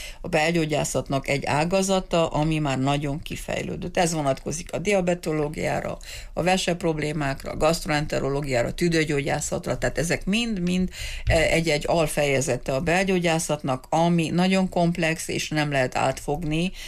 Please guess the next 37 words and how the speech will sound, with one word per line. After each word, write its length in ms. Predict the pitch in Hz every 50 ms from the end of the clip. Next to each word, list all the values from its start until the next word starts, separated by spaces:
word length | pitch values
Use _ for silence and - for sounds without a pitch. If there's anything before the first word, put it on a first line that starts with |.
| - - -
tehát 160 | - - -
egy 200 | - 165 165 160
ember 300 | 156 156 160 156 151 147
mindent 380 | 160 156 151 151 143 135 - -
nem 160 | 127 123 131
tudhat. 440 | - - 135 - - - 127 - -
Tehát 180 | - 127 127
nekem 300 | - 151 151 - 156 151
is 160 | 147 147 -
a 60 | 147 147
betegeimnek 680 | 147 139 - 156 139 135 131 131 135 135 127 135 -
a 100 | - -
kardiológiai 680 | - - 151 147 185 202 220 220 208 202 185 196 190 190
problémái 640 | - - 185 175 175 180 175 175 175 170 165 165 165
vannak, 560 | 160 165 160 160 165 165 165 156 160 170 - - - - - - - - - -
és, 460 | - 156 139 131 131 - - - - 139 139 - - -
ö, 360 | - 156 143 139 139 139 139
látom 460 | 143 156 160 170 165 - 175 156 151
azt, 200 | 147 147 147 -
hogy 120 | - 156 135
a 80 | 135
kezelésembe 800 | - 147 143 165 156 135 131 - 202 - - - 135 131 131 131
akadályt 500 | 139 147 - 202 196 190 185 185 185 180
jelent, 500 | - 180 156 165 170 165 165 165 170 170
vagy 180 | - 131 127 135
a 80 | 131 135
beteg 340 | 143 143 - - - -
veszélyben 500 | - 143 147 - - 180 175 175 180 180
van, 160 | 175 180 180 165
akkor 220 | 165 - - 131
természetesen 760 | - 147 147 160 151 170 - - 165 - - 170 - - - -
megkérdezem 580 | 117 - - - 165 156 165 170 170 165 165
a 80 | 160 165
kardiológust, 800 | - 156 139 131 131 131 123 127 139 139 147 151 151 - -
meg 180 | - 151 147 -
a 80 | - -
gastroenterológust, 1120 | - 151 170 - - 185 180 170 170 170 175 165 165 160 160 160 160 160 175 - - -